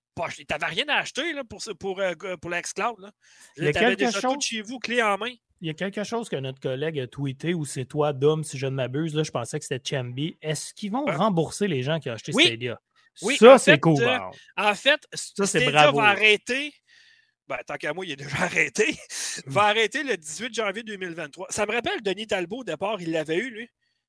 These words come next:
Speaker 1: Puis à un moment donné, il était juste plus capable de se connecter. Puis sa compagnie de, d'Internet, c'était pas eux autres. C'était pas Stadia le problème. C'était pas ci, c'était pas ça. Ils ont jamais su, mais il s'est jamais reconnecté, je pense. Fait que ça va très bien. Mais, euh, non, c'est ça. Fait que le dix-huit janvier deux mille vingt-trois, ça prend fin.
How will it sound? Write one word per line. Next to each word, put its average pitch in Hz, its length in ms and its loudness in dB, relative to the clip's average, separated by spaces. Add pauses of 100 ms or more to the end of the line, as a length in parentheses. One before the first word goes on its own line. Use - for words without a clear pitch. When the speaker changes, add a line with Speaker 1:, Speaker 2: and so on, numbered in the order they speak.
(140)
Speaker 1:
Puis 156 120 0
à 165 60 6
un - 20 0
moment 175 120 -4
donné, 220 100 -6
il 254 40 -4
était 170 240 -4
juste 233 240 -12
plus - 80 -14
capable 220 240 -2
de 196 60 -8
se - 80 -10
connecter. 190 480 -6
Puis 160 280 -12
sa 160 140 -8
compagnie 190 420 -6
de, 160 360 -4
d'Internet, 170 420 -4 (140)
c'était 151 180 -6
pas 185 160 -6
eux 160 100 -6
autres. 202 220 -4 (240)
C'était - 180 -4
pas 202 160 -4
Stadia 202 360 -4
le 196 60 -10
problème. 185 440 -4
C'était 160 160 -6
pas 175 160 -8
ci, 214 140 -10
c'était 180 180 -8
pas 156 140 -12
ça. 196 120 -10
Ils 190 80 -8
ont 156 60 -6
jamais 170 260 -8
su, 262 140 -12
mais 247 100 -14
il 175 40 -12
s'est 170 140 -6
jamais 170 200 -8
reconnecté, 160 400 -10
je - 60 -16
pense. 131 200 -18
Fait 123 80 -20
que - 120 -16 (260)
ça 165 160 0
va 165 80 0
très 147 240 -2
bien. 120 140 -12 (420)
Mais, 196 220 8
euh, 202 240 8
non, 254 120 2
c'est 226 140 -2
ça. 240 180 0
Fait 160 160 -8
que - 120 -4
le 185 160 2
dix-huit 214 340 -6
janvier 208 480 -2
deux 208 80 -4
mille 202 160 -6
vingt-trois, 196 320 -4
ça 180 160 -2
prend 175 320 -4
fin. 190 260 -10